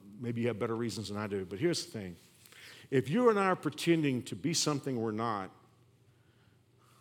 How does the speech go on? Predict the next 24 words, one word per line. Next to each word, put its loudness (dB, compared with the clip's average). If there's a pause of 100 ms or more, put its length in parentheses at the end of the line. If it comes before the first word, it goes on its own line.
(880)
we're 6
messed 8
up 4
either 2
way. 0 (1700)
If 8
we 8
don't 8
pull 10
it 8
off, 6
we'll -2
get 2
embarrassed. 0 (1600)
And 6
honestly, 6
I 8
think 4
that's 4
the -2
lesser 4
of 4
the -2
problems. -4